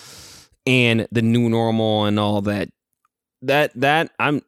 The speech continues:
I'm done. I'm done of watching commercials with American Express or Pizza Hut or whomever with their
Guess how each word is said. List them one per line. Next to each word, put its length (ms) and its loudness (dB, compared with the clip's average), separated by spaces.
I'm 120 -2
done. 360 0
I'm 140 0
done 300 0
of 80 -2
watching 480 2
commercials 720 0
with 160 -4
American 500 0
Express 720 0
or 100 -8
Pizza 500 -2
Hut 260 0
or 140 2
whomever 760 2
with 160 -2
their 180 -4